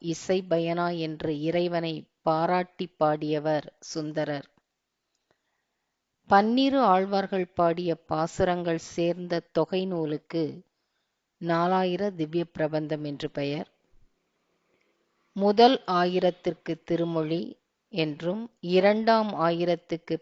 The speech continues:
பெரிய திருமொழி என்றும், மூன்றாம் ஆயிரத்துக்கு இயற்பா என்றும், நான்காம் ஆயிரத்துக்கு திருவாய்மொழி என்றும் பெயர்.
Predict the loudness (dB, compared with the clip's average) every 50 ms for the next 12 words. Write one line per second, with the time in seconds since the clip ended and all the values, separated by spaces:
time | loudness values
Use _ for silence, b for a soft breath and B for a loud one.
0 | _ -2 0 0 0 0 0 -2 -2 -2 -2 -2 -4 -2 -2 -2 -4 -4 -4 -4
1 | -4 -4 -6 -8 -8 -6 -6 -6 -6 -6 -10 -16 _ _ b b b b b b
2 | b b b b b -10 -6 -4 -2 -2 -2 -4 -4 -4 0 2 2 2 2 0
3 | -2 -4 -2 -2 -2 -2 -2 -4 -6 _ -8 -8 -8 -6 -6 -6 -6 -2 0 2
4 | 2 2 2 2 0 0 0 0 -4 -8 -10 -10 -8 -8 -8 -8 -10 -14 _ -10
5 | -8 -6 -4 -4 -4 -4 -4 -6 -4 -4 -4 -4 -4 -6 -8 -8 -6 -6 -6 -6
6 | -8 -10 _ -14 -14 -14 -12 -14 -14 _ _ -4 -4 -4 -2 -2 -4 -4 -4 -6
7 | -6 -8 -8 -8 -8 -8 -8 -10 -10 -10 -12 -12 -12 -12 -12 -10 -10 -12 -14